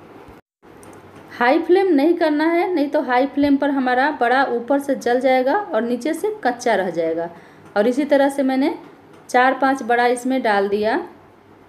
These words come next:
और डाल करके इसको धीमी आंच पर पकाऊंगी। ये देखिए, इस तरह का बड़ा मैंने लिया है, इस size का।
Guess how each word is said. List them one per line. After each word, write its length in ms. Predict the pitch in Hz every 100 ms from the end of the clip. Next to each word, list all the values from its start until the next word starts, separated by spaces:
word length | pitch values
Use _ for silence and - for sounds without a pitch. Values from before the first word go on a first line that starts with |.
| - - - - - - - - - - - - - - 202
और 100 | 202
डाल 260 | 247 277
करके 340 | 285 294 285 285
इसको 280 | 277 349 466 -
धीमी 380 | - 277 285 311
आंच 180 | 262 247
पर 180 | - -
पकाऊंगी। 580 | 269 240 180 170 160 160 160 - - - - - - - - - - - - - - - - - - - - - - - - - -
ये 80 | 220
देखिए, 320 | 220 196 -
इस 180 | 202 247
तरह 160 | 285 277
का 140 | 277
बड़ा 200 | 247 254
मैंने 260 | 262 262 262
लिया 260 | 254 247
है, 220 | 262 277 370 - -
इस 220 | 233 233 -
size 260 | 247 240
का। 200 | - 269